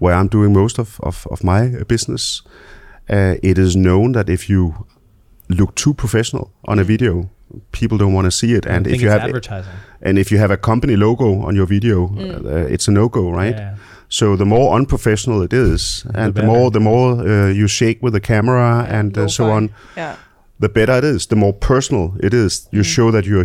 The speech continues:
Speaker 1: human being, right?
Speaker 3: Yeah, that's so interesting, right?
Speaker 1: Or the way you
Speaker 3: Yeah.
Speaker 1: you talk about stuff, if you can see that the person is not really prepared, but,
Speaker 2: Mm.
Speaker 1: uh, he's passionate about or she's passionate
Speaker 2: Mm.
Speaker 1: about something,
Speaker 3: Yeah.
Speaker 1: it, it works much better.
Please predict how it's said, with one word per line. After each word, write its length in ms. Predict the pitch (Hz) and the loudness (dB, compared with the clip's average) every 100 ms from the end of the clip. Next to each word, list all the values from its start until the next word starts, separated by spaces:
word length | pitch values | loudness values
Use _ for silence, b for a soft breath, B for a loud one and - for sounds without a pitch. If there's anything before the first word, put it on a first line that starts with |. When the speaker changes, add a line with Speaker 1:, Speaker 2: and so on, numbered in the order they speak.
| - | 2
Speaker 1:
human 220 | 101 104 | 2 2
being, 260 | 98 123 78 | 2 0 0
right? 240 | 87 104 113 - | -2 -4 -8 -10
Speaker 3:
Yeah, 200 | 107 98 - - - | -8 -6 -10 -20 -20
that's 160 | 101 | -14
so 180 | 110 101 | -10 -8
interesting, 420 | 101 98 - 92 | -10 -12 -18 -16
right? 200 | 95 98 101 _ | -14 -14 -16 _
Speaker 1:
Or 100 | 104 | 0
the 80 | 98 | 2
way 120 | 101 | 4
you 400 | 107 104 90 85 82 - | 4 4 2 0 -8 -12
Speaker 3:
Yeah. 160 | 101 95 B B B B B B - | -12 -12 B B B B B B -4
Speaker 1:
you 60 | 98 | 0
talk 240 | 127 117 | 0 0
about 280 | 127 104 - | 0 0 0
stuff, 440 | - 107 117 - | 0 2 0 -4
if 220 | - - | -8 -4
you 160 | 104 90 - - - | -2 -2 -6 -18 -12
can 160 | - 95 | -4 -2
see 220 | - 104 | 0 0
that 140 | 98 - | 0 -4
the 60 | |
person 340 | - 104 98 104 | 0 2 2 0
is 80 | 104 | -2
not 140 | 90 101 | -2 -2
really 240 | 98 101 | -2 -2
prepared, 640 | 104 101 - 110 113 113 107 | -2 -4 0 2 2 0 -2
but, 140 | 95 | -6
Speaker 2:
Mm. 140 | 87 90 | -6 -4
Speaker 1:
uh, 60 | |
he's 200 | 95 98 | -2 -2
passionate 420 | - 107 98 117 104 | -2 -2 -2 -4 -6
about 340 | 104 104 107 | -6 -6 -6
or 80 | 101 | -8
she's 240 | - 101 | -6 -6
passionate 400 | - 101 98 117 | -2 -2 -2 -6
Speaker 2:
Mm. 80 | 107 | -6
Speaker 1:
about 200 | 113 - | -8 -8
something, 420 | - 107 110 107 110 | -6 -4 -4 -6 -6
Speaker 3:
Yeah. 60 | 110 | -6
Speaker 1:
it, 100 | 104 | -6
it 160 | 101 - | -6 -4
works 240 | 107 - | -4 -4
much 220 | 110 98 - | -8 -8 -6
better. 260 | 101 110 | -6 -8